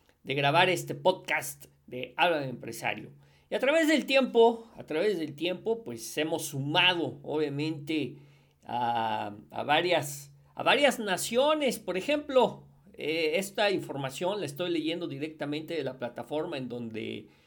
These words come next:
subo, donde subo a Háblame Empresario para que todo el mundo los escuche.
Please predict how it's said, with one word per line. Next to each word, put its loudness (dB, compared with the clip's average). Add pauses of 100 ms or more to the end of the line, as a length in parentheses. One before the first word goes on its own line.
(180)
subo, 4 (480)
donde -4
subo 6
a 4
Háblame 2
Empresario 0
para -6
que -12
todo 0
el -6
mundo -4
los -2
escuche. -4